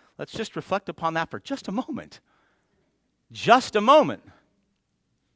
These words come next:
We talk, there's a lot of discussion today about the surveillance state. We talk about China, we talk about Iran, we talk about Syria.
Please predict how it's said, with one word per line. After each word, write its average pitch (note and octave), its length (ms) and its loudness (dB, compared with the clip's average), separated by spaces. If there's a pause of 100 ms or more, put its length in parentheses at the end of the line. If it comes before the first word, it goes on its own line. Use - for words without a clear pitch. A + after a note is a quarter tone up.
(500)
We G#3+ 120 -4
talk, B3+ 280 2
there's F#3+ 140 -2
a F#3+ 60 2
lot B3 180 6
of E3 80 -6
discussion F#3+ 480 -2
today D#3 200 0
about C3+ 320 2 (320)
the C#3+ 100 -6
surveillance F3 640 2
state. A#2 340 -4 (720)
We C3+ 80 -10
talk F#3 160 8
about F3+ 220 6
China, F3+ 360 4
we E3 100 -2
talk F3 180 2
about E3+ 160 0
Iran, E3 320 4
we D#3 80 -4
talk E3+ 180 2
about E3 220 2
Syria. D#3+ 440 2